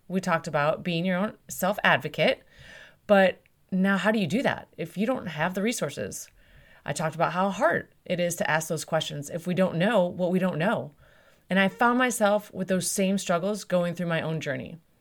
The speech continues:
So I did what I typically like to do, and that's be resourceful and be proactive. So I created a thirty-page free downloadable resource guide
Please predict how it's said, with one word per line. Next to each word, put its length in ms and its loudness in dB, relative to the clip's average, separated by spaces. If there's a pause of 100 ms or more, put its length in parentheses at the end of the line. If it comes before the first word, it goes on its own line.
(140)
So 440 4 (340)
I 60 8
did 160 4
what 100 2
I 80 10
typically 580 0
like 200 0
to 100 -6
do, 240 0 (340)
and 160 0
that's 160 2
be 140 0
resourceful 580 0 (220)
and 100 0
be 120 0
proactive. 500 4 (460)
So 160 -2
I 100 6
created 480 2
a 80 0
thirty-page 1000 0 (280)
free 560 4 (360)
downloadable 760 4
resource 400 0
guide 360 0